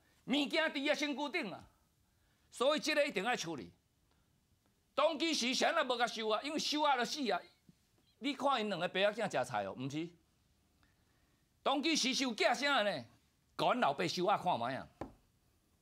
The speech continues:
甲阮老爸收啊看卖啊，甲收啊我就讲嘛，所以爱桥嘛，这段中间的桥啊，啊无安尼啦，互你用啦，吼，你就走，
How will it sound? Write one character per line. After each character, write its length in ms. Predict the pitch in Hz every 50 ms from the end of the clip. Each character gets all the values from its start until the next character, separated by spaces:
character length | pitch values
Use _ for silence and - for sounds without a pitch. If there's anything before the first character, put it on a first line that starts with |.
| _ _
甲 160 | - 147 175 185
阮 240 | 202 277 311 320
老 160 | 302 214 190 196
爸 180 | - 220 220
收 220 | 214 - 214 220 247
啊 140 | 254 233
看 240 | - - 247 220 190
卖 180 | 170 180 202 208
啊， 160 | 170 135 113 - - _ - - - _ _ _ _ _ _ _ _ _ _ _ _ _ _ _ _ _ _ _ _ _ _ _ _ _ _
甲 100 | - 170
收 200 | 165 - 196 185
啊 100 | 190 185
我 180 | 180 202 220 214
就 120 | - 127
讲 260 | - - 190 170 117
嘛， 140 | 101 90 - - _ _ _ _ _ _ _ _ _ _ _ _ _ _ _ _ _
所 120 | - - 302
以 20 |
爱 100 | 381 330
桥 360 | 208 - - 196 185 147 160
嘛， 200 | 180 180 156 110 - - _ _ _ _ _ _ _ _ _ _ _ _ _ _ _ _ _ _ _ _ _ _
这 140 | _ - 311
段 180 | 247 226 240 233
中 200 | 269 269 269 -
间 160 | 311 311 320
的 80 | 277 -
桥 260 | - - 170 165 190
啊， 240 | 202 190 175 175 - - _ _ _ _ _
啊 140 | - 190 190
无 140 | 190 139 147
安 140 | 160 170
尼 140 | 170 165 165
啦， 220 | 156 127 104 92 - _ _
互 160 | _ 117 131
你 80 | 185 214 180
用 220 | 156 127 101 92 87
啦， 100 | 82 - - _ _ _ _ _ - - - _ _ _ _ _ _ _ _ _ _ _ _ _ _
吼， 320 | - 135 170 170 135 - - -
你 160 | 127 151 175
就 80 | 175 156
走， 280 | - - 208 156 113